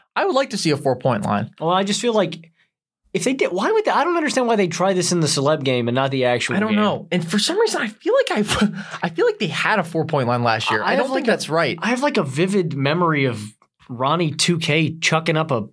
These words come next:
Speaker 2: <laughs> I don't know why, a four-point line shot.
Speaker 1: Yeah, I don't know. I have, I feel like I have a weird memory of someone taking a four-pointer last year. But then again, I mean, who cares, right? It's the All-Star Weekend. You gotta mix things up. I
Speaker 2: Yeah.
Speaker 1: would like, I think a four-point line's cool.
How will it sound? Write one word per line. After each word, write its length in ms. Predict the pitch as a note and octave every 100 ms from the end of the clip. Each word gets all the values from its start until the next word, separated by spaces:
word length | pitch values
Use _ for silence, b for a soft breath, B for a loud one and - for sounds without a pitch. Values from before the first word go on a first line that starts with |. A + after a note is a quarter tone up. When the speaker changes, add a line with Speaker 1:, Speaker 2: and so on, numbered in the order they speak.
| _ - -
Speaker 2:
<laughs> 420 | - - - A3
I 120 | F#3+
don't 120 | C#4 B3
know 80 | F#3
why, 160 | F3+
a 160 | G3+ D#3
four-point 460 | D3+ E3 E3 F3 C#3+
line 200 | C#3+ C3+
shot. 480 | C3 C#3+ C#3+ A2+ - b b -
Speaker 1:
Yeah, 300 | C#3+ A#2+ G2+
I 120 | -
don't 140 | F3 F3+
know. 180 | E3 -
I 160 | D3+
have, 180 | F3 F#3
I 140 | F#3 E3
feel 160 | E3+
like 140 | G3 F#3+
I 60 |
have 100 | F#3
a 40 | E3
weird 220 | D3+ D3+
memory 300 | D3+ D3 C#3
of 40 |
someone 220 | B2+ C#3 C3
taking 240 | C3+ B2+
a 40 | A#2
four-pointer 680 | B2+ A#2 B2 A2+ A2 G#2 -
last 400 | - A#2+ A#2 G#2+
year. 180 | B2+ A2
But 240 | G#2+ A#2 G#2+
then 140 | E3+
again, 500 | E3 E3 D#3 B2+ - b b b b _ _ _ _ _
I 80 | C3
mean, 180 | C#3 A#2+
who 160 | G#2+ F3+
cares, 220 | - -
right? 160 | D#3
It's 100 | D#3
the 80 | -
All-Star 240 | E3+ E3 F3+
Weekend. 240 | E3 C#3 A#2+
You 40 |
gotta 200 | D#3+ E3+
mix 200 | D#3 D#3
things 200 | D#3 C3
up. 140 | B2 -
I 140 | C#3+
Speaker 2:
Yeah. 40 | -
Speaker 1:
would 60 |
like, 180 | A3 G#3+ -
I 180 | F3+
think 140 | A3 C#4
a 60 |
four-point 340 | A#3 A#3 A#3 A3+
line's 180 | G#3+ F#3+
cool. 380 | - G3 -